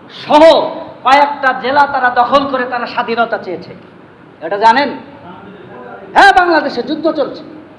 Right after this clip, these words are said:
সেখানে সেনাবাহিনী আছে, তারা যুদ্ধ করছে। যদি আপনার নেতা চাইতো,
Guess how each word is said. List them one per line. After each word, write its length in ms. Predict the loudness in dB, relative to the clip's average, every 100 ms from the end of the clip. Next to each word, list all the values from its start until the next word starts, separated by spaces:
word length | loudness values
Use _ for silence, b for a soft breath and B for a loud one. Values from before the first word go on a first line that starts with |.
| -18
সেখানে 260 | -12 -6 -6
সেনাবাহিনী 540 | -4 -2 2 4 4
আছে, 260 | 0 -2 -10 -16 -20 -16
তারা 160 | -6 -4
যুদ্ধ 280 | -4 -2 2
করছে। 400 | 2 2 -4 -10 -10 -18 -20 -20 -20 -20 -20 -20 -20 -20 -20 -20 -20 -8
যদি 440 | -4 -2 -4 -6 -10 -18 -20 -20 -20 -20 -8
আপনার 640 | -6 -6 -4 2 2 2
নেতা 300 | 0 2 0
চাইতো, 560 | 4 4 4 4 2